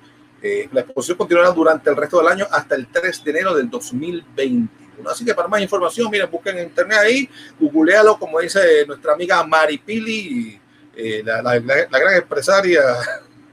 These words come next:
<laughs> eh, por Picasso, Picasso and the Comics, así lo buscan, Picasso, recuerden que Picasso es doble S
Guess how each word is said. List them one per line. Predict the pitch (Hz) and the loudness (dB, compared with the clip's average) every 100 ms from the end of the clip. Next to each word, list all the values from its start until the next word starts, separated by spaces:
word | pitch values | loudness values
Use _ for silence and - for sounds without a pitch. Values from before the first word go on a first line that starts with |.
| _ | _
<laughs> | 160 - - - - - _ - 254 - 165 - - - - - | -12 -10 -12 -12 -20 -20 _ -10 -10 -8 -10 -10 -16 -20 -16 0
eh, | 156 143 143 | 4 4 4
por | 170 | -2
Picasso, | 165 151 240 - 233 - | -2 0 0 0 -6 -6
Picasso | 175 - 214 247 - 262 262 - | -8 -2 0 0 0 -4 -4 -4
and | 190 240 247 _ | -2 -2 -4 _
the | 190 185 | -14 -14
Comics, | - 226 226 - 123 | -6 -4 -4 -10 -16
así | 175 | -10
lo | 185 | -6
buscan, | 165 135 123 | -6 -6 -12
Picasso, | - 131 - 185 208 226 277 269 _ _ | -14 -20 -6 -4 -4 -6 -14 -16 _ _
recuerden | 139 127 156 | -12 -8 -8
que | 160 | -10
Picasso | 147 160 185 | -6 -6 -6
es | 156 | -4
doble | 147 139 131 151 | -2 -2 -4 -4
S | 185 175 233 | -4 -6 -10